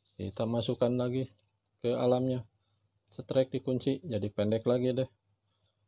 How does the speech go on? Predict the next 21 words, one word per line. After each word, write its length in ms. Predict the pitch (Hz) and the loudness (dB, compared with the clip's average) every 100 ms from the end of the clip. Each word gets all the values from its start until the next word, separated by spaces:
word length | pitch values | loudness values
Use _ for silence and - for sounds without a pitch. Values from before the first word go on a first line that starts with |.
| _ - | _ -8
Ini 160 | 101 | -6
juga 240 | 110 113 120 | -2 -2 0
dibuka 320 | 117 120 127 | 0 -2 -2
lagi. 400 | 123 123 127 120 _ _ _ | -2 0 -2 -4 _ _ _
Kita 320 | 90 - 98 | -12 -8 -8
kunci 400 | 92 110 110 127 | -6 -6 -4 -4
di 80 | 117 | 0
atas 560 | 120 117 123 120 - - 113 | -2 0 0 0 -4 -8 -6
bareng-bareng. 720 | 117 123 120 117 120 120 120 - | -4 0 2 4 2 0 -6 -10
Trek, 320 | - 147 151 - _ _ _ _ _ - | -6 -4 -4 -8 _ _ _ _ _ -4
trek. 240 | 143 143 - _ _ _ _ _ 87 | 0 0 -4 _ _ _ _ _ -10
Nah, 240 | 85 85 - | -8 -8 -8
kemudian 240 | 104 113 120 | -4 -4 -2
ini 160 | 127 120 | -2 -2
bisa 320 | 101 92 95 | -2 0 0
untuk 240 | 98 117 | 0 -4
penopang 480 | - 123 123 123 123 | 0 0 2 0 0
dibuka 560 | 107 98 104 104 104 104 | 0 2 2 2 2 4
kayak 160 | 113 | 4
gini. 320 | 113 117 117 104 _ _ _ _ | 4 2 2 -2 _ _ _ _
Tuh. 480 | 95 90 87 87 87 | -2 -2 -2 -4 -8